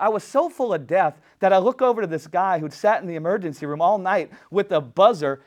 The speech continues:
because they said, "We can't sit in here all night with your son. We got other people.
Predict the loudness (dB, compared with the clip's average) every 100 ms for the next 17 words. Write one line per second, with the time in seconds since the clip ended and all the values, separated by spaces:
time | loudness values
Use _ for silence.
0 | _ -6 -2 0 0 0 0 -2 -2 -4
1 | -4 -4 -4 0 4 4 4 0 -2 -6
2 | -8 -6 -4 -4 -6 -10 0 4 6 6
3 | 4 2 -2 -8 -8 -12